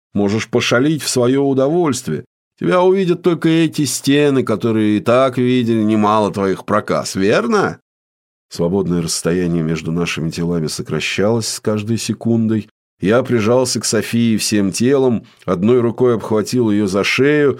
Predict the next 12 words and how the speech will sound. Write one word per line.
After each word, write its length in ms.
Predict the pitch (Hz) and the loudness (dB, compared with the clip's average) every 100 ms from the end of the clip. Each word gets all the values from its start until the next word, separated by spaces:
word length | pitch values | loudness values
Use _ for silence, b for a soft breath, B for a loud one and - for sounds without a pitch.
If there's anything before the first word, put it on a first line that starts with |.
| B B | B B
вторую 480 | - 113 147 147 | 0 2 4 2
руку 260 | 143 143 127 | 2 0 0
держал 500 | 110 120 101 131 120 | 0 0 2 2 2
на 160 | 110 107 | 2 0
талии, 680 | - 127 147 147 135 107 - | 0 2 2 2 0 -2 -4
пока 440 | 90 - 110 76 - | -8 -4 -4 -4 -4
на 180 | 80 87 | -4 -4
талии. 520 | - 87 71 65 - B B | 0 -2 -2 -6 -10 B B
София 460 | - 80 90 90 90 | -6 -4 -2 0 0
уже 220 | 85 90 | 0 -2
дышала 560 | 82 85 85 90 92 87 | -2 -2 0 0 0 -2
чаще, 680 | - 95 98 - - - | -2 0 0 -2 -6 -8